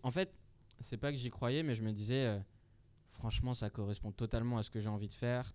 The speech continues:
et ça ressemble totalement à ce que j'ai déjà tenté d'entreprendre avant, euh, d'intégrer, euh, le C F J. Si tu veux, euh, euh, j'avais travaillé chez R F I pour une émission pour les jeunes et par les jeunes.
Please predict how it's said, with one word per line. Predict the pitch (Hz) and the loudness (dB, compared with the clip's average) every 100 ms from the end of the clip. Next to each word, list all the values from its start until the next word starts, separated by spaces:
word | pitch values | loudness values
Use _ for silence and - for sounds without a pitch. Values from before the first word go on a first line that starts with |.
| - | -4
et | 101 | -4
ça | - 104 | -2 -4
ressemble | - 107 101 | -4 -4 -2
totalement | 110 107 110 120 | -2 0 0 2
à | 113 | 2
ce | - | -2
que | - 113 113 110 110 107 | -4 2 4 4 6 4
j'ai | 107 104 | 2 0
déjà | 104 107 110 - - - | 0 2 0 0 -16 -8
tenté | 110 107 113 | -4 -2 0
d'entreprendre | 107 107 110 104 117 117 120 - - - - - | 0 -2 -4 -2 0 0 -2 -6 -20 -20 -20 -4
avant, | 107 107 113 117 117 | 0 2 2 4 4
euh, | 104 101 104 | 4 2 0
d'intégrer, | 107 - 104 104 110 | -2 0 0 2 2
euh, | 104 101 | 4 4
le | 101 | 2
C | 101 107 101 | 0 0 0
F | |
J. | 101 101 - - - - | 0 -4 -6 -20 -20 -16
Si | - | -4
tu | 107 | 0
veux, | 107 | 4
euh, | 127 127 107 104 101 98 - - - - - | 6 6 6 4 2 -2 -10 -20 -20 -20 -6
euh, | 104 101 101 101 101 101 | -2 0 0 0 0 0
j'avais | 110 101 104 | 0 2 8
travaillé | - 107 104 107 110 113 113 110 110 | 8 8 2 4 4 6 4 4 4
chez | - 110 104 | 2 2 2
R | 107 107 | 2 -2
F | - | -2
I | 120 120 | -4 -4
pour | 117 107 | -4 0
une | 107 | 2
émission | 107 104 - 117 113 113 110 107 - | 2 2 0 -2 -2 -2 -4 -8 -6
pour | 110 110 | 0 6
les | 110 | 6
jeunes | 104 113 113 | 8 6 6
et | 104 | 6
par | - 107 | 6 6
les | 107 | 0
jeunes. | 104 120 127 123 | -2 -2 0 -2